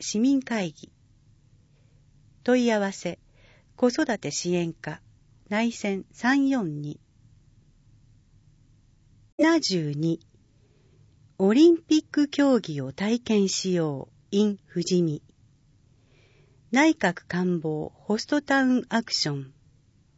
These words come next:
問い合わせ、障害学習課、内線六三三。オリンピック競技を体験して、東京二ゼロ二ゼロ大会を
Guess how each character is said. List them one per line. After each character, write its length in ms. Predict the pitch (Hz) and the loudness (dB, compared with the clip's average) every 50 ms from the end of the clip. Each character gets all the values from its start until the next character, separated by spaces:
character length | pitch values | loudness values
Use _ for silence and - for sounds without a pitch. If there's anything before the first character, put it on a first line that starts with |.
| _ _ _ _ _ _ _ _ _ _ - | _ _ _ _ _ _ _ _ _ _ -2
問 220 | - 233 240 240 226 | 2 4 4 4 4
い 40 | 220 | 2
合 100 | 202 196 | 2 0
わ 120 | 190 190 | 0 -4
せ、 320 | - - - 165 160 - _ _ - - - - - | -4 -4 -4 -4 -4 -6 _ _ -20 -20 -20 -20 -10
障 320 | - - 240 262 294 277 | -4 2 2 2 2 2
害 180 | 285 277 269 247 | 2 0 0 2
学 280 | - 214 214 - - | 0 0 -2 -2 -2
習 260 | - - - 190 180 - | -4 -2 -2 -2 -2 -4
課、 300 | - - 160 156 - _ _ _ _ _ _ _ - | -6 -8 -8 -8 -10 _ _ _ _ _ _ _ 0
内 240 | 185 202 226 247 247 | 2 2 4 2 2
線 360 | - - 220 202 190 180 - - | 0 -2 0 0 0 -2 -4 -4
六 240 | 160 170 180 180 - | -4 -4 -4 -4 -6
三 320 | - - 269 254 214 170 151 | -2 0 0 0 0 -2 -6
三。 340 | - - 147 151 147 - _ _ _ _ _ _ _ _ _ _ _ _ _ _ _ _ _ _ _ _ _ _ _ _ _ _ _ _ _ _ _ _ _ _ _ _ _ _ - | -8 -10 -8 -8 -10 -12 _ _ _ _ _ _ _ _ _ _ _ _ _ _ _ _ _ _ _ _ _ _ _ _ _ _ _ _ _ _ _ _ _ _ _ _ _ _ 2
オ 80 | 208 226 | 4 6
リ 120 | 262 311 311 | 8 8 6
ン 80 | 311 | 6
ピ 120 | - 294 285 | 2 -2 -2
ッ 60 | - | -2
ク 160 | - 285 269 | -2 -4 -2
競 220 | - 277 269 247 | 2 4 4 4
技 160 | 214 165 160 147 | 4 2 0 -2
を 80 | 143 | -2
体 240 | 143 - 180 190 185 | -2 -2 -4 -4 -2
験 240 | - 180 170 165 165 | -2 -2 0 0 -2
し 120 | - - | -4 -8
て、 260 | - - 156 151 - _ _ - - - - _ _ - | -6 -6 -6 -6 -6 _ _ -20 -20 -20 -20 _ _ 2
東 220 | 247 269 285 269 | 2 4 4 2
京 260 | - - 254 254 247 | 0 2 2 4 4
二 240 | 233 233 269 294 294 | 4 4 6 4 4
ゼ 140 | - 294 277 | 4 2 2
ロ 100 | 254 202 | 2 2
二 220 | 180 208 233 247 | 2 2 2 2
ゼ 100 | 233 240 | 2 2
ロ 140 | 233 226 226 | 2 2 0
大 240 | 226 - 220 202 185 | 0 -2 -2 -2 -2
会 320 | - - 156 151 151 147 | -4 -6 -6 -4 -4 -6
を 160 | 147 151 147 | -6 -8 -10